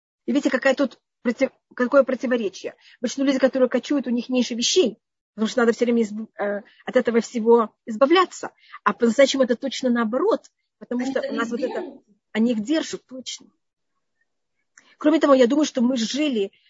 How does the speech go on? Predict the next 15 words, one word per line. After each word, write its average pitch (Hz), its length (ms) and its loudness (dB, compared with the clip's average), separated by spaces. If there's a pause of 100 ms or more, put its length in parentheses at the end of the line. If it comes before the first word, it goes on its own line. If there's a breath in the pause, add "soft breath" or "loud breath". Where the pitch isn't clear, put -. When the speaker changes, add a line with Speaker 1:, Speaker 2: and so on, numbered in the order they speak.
(100)
Speaker 1:
не 226 120 0
всегда, 240 380 -4
конечно, 190 460 -6
но 220 100 0
мы 262 100 0
жили 254 280 -4 (300 soft breath)
в - 20 -20
коммунальных 254 460 0
квартирах, 196 560 -6
мы 226 100 0
жили 247 180 0
в 233 60 -2
очень 254 220 -2
маленьких 262 600 2
условиях. - 480 -14